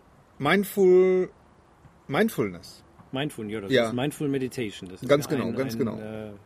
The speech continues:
Speaker 1: Und das ist
Speaker 2: eine
Speaker 1: irgendwie entwickelt
Speaker 2: Meditationspraxis.
Speaker 1: von, von einem so einem, ach, das ist mir jetzt peinlich, dass ich jetzt nicht weiß, wie die Dokumentation heißt und vor allen Dingen, wie dieser Typ da in Amerika heißt, der das wirklich auch mit, mit, äh, Kriegsveteranen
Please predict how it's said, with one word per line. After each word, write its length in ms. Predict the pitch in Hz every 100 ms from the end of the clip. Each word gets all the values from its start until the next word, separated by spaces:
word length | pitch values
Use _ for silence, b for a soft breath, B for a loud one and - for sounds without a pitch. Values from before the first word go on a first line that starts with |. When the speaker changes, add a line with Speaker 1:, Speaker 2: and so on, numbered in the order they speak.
| -
Speaker 1:
Und 180 | 139 139
das 140 | 135
ist 260 | 160 113 113
Speaker 2:
eine 80 |
Speaker 1:
irgendwie 260 | 160 170 175
entwickelt 460 | 151 135 190 214 190
Speaker 2:
Meditationspraxis. 340 | 185 165 -
Speaker 1:
von, 120 | 151
von 20 | 143
einem 320 | 143 180 175
so 100 | 160
einem, 340 | 156 151 151 -
ach, 220 | - 131
das 140 | - -
ist 60 |
mir 240 | 135 135 -
jetzt 220 | 123 -
peinlich, 400 | - 143 156 131
dass 160 | 123 120
ich 100 | 117
jetzt 200 | 123 -
nicht 160 | 123 127
weiß, 220 | 113 -
wie 80 | 127
die 120 | 120
Dokumentation 720 | 127 120 127 120 - 131 139 131
heißt 220 | 135 -
und 80 | 120
vor 160 | 120
allen 100 | 127
Dingen, 160 | 131 120
wie 80 | 120
dieser 240 | 117 110
Typ 180 | - 147
da 80 | 120
in 100 | 104
Amerika 460 | 117 120 127 120 110
heißt, 200 | 113 -
der 100 | 117
das 180 | 113 - B B B -
wirklich 340 | 131 143 -
auch 220 | 127 131
mit, 340 | 135 127 - 131
mit, 340 | 127 120 -
äh, 420 | 123 117 117 110 -
Kriegsveteranen 1000 | 151 151 135 131 131 117 120 127 131